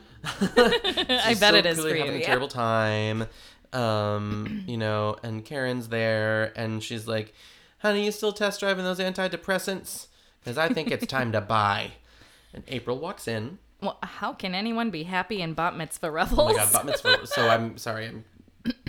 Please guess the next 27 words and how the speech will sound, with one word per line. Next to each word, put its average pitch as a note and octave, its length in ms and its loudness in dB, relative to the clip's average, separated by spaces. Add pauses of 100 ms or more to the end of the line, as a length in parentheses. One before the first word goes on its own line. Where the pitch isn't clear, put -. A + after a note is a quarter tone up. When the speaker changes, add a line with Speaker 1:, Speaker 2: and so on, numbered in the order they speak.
Speaker 1:
skating A3+ 480 -4
over - 260 -10
things. - 380 -16 (200)
Um, A#2 460 6 (800)
that A2+ 100 -12
I A2 40 -8
should C3+ 200 -4
not D#3+ 220 -10
be. - 60 -16 (520)
Um, A#2 480 0 (220)
and A#2+ 180 -4
she D3 160 0
is B2 140 2
wearing A2+ 260 4
some G#2+ 480 -6 (300)
ruffly A2 580 -4
shirt. - 220 -6
Speaker 2:
I F3 100 0
mean, D#3+ 380 -2
that D3 180 2
is C#3 160 -6
a C#3 100 -2
ruffle C3+ 520 -4
shirt. - 440 -6
Speaker 1:
And A#2+ 140 2
it's G#2 160 -4
not G#2+ 380 -2